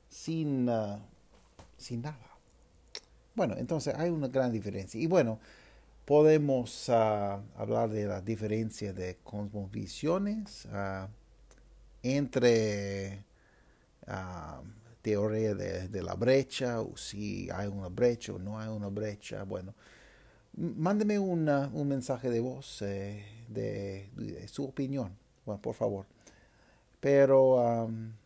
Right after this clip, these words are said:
ahora mismo tengo más cosas para, para descubrir en ese texto, pero solo quiero aclarar la versión que estoy usando porque realmente tiene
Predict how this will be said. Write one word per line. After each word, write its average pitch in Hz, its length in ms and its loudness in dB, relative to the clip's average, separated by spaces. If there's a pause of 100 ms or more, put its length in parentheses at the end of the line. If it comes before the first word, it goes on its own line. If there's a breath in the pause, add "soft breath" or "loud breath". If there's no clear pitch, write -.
(1120)
ahora 147 280 2
mismo 139 400 0 (280)
tengo 113 220 -2
más 113 220 -2
cosas 110 360 -4
para, 95 400 -8 (400 soft breath)
para 104 180 -8
descubrir 101 500 -6
en 98 120 -8
ese 98 220 -10
texto, - 400 -12
pero 87 260 -16 (260 loud breath)
solo 220 220 2
quiero 180 360 4
aclarar 127 760 4
la 104 300 -2
versión 101 440 -6
que 101 120 -10
estoy 110 260 -4
usando 139 480 -4
porque 104 520 -8 (440 loud breath)
realmente 156 440 4
tiene 123 520 2